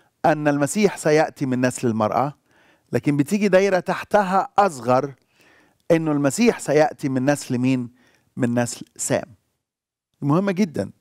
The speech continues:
في التدرج، الإعلان التدرجي عن الرب يسوع اللي موجود في الكتاب المقدس. الإعلان التدرجي، لما أقول إعلان الله متدرج،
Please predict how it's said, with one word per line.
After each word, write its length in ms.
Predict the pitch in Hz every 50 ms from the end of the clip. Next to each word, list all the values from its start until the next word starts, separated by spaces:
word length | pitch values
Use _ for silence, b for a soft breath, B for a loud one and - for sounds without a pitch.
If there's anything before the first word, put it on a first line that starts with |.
| _ _
في 100 | - 135
التدرج، 680 | 117 - 160 143 131 151 170 170 151 131 120 113 107 - _ -
الإعلان 680 | - 131 - - - 127 123 131 135 143 - 175 180
التدرجي 1040 | 175 165 - _ - 156 139 143 143 135 123 147 156 143 127 131 123 113 104 95 - _ _ _ _ _ _ _ _ _ _ _ _ _ _ _ _ _ _ _ _ _ _ _ _ _ _ _ _ _ -
عن 520 | 127 123 135 147 151 151 139 135 127 - - _ _ _ _ _ _ _ _ _ _ _ -
الرب 320 | 135 120 131 139 131 120 127
يسوع 600 | 127 120 - - 123 110 110 104 95 92 - _ _ _ _ -
اللي 120 | 123 120
موجود 340 | 120 120 120 117 123 117 -
في 60 | -
الكتاب 240 | 113 - - - 104
المقدس. 460 | 98 - - - - - - - _ _ _ _ _ _ _ _ _ _ _ _ _ _ b b b b b b - -
الإعلان 440 | 143 147 147 139 143 170 208 262 294
التدرجي، 460 | - - 196 165 - 160 170 170 180
لما 220 | 165 151 143 139
أقول 280 | - 151 175 185 175 -
إعلان 420 | - 156 135 135 147 170 196 208
الله 380 | 180 147 143 151 165 170 127 107 113
متدرج، 760 | 131 143 151 151 - 143 135 131 127 113 107 107 107 101